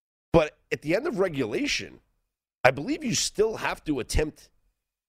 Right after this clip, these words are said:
the extra point unless it doesn't, like, it has no chance of mattering.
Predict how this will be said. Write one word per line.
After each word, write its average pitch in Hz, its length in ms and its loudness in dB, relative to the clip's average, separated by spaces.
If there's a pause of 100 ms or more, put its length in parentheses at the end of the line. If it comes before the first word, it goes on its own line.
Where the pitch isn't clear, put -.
(200)
the 139 160 4
extra 143 260 -6
point 262 340 -2 (1160)
unless 147 540 2
it 135 180 -4
doesn't, 143 440 -4 (760)
like, 123 220 2
it 113 80 -4
has 127 180 -4
no 139 260 0
chance 135 440 -6
of 92 100 -6
mattering. 113 520 -4